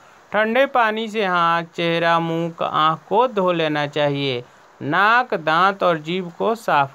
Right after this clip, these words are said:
कर लें। ध्यान और व्यायाम करना न भूलिएगा, जिससे आपका शरीर भी मजबूत होगा और आपका मस्तिष्क और जितने भी आपके इंद्रियां कार्य करते हैं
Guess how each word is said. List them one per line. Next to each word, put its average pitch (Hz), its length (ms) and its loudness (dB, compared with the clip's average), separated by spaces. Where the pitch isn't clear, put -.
कर 143 160 -2
लें। 127 320 -6
ध्यान 202 520 0
और 196 200 2
व्यायाम 170 440 -2
करना 180 500 0
न 202 300 2
भूलिएगा, 151 800 0
जिससे 165 320 -4
आपका 160 420 0
शरीर 185 540 -2
भी 220 140 -2
मजबूत 214 560 -2
होगा 214 540 2
और 208 360 4
आपका 151 420 0
मस्तिष्क 208 1120 -2
और 175 300 2
जितने 185 580 -2
भी 214 360 -2
आपके 156 480 -2
इंद्रियां 180 680 -2
कार्य 160 380 0
करते 160 420 -4
हैं 170 300 -4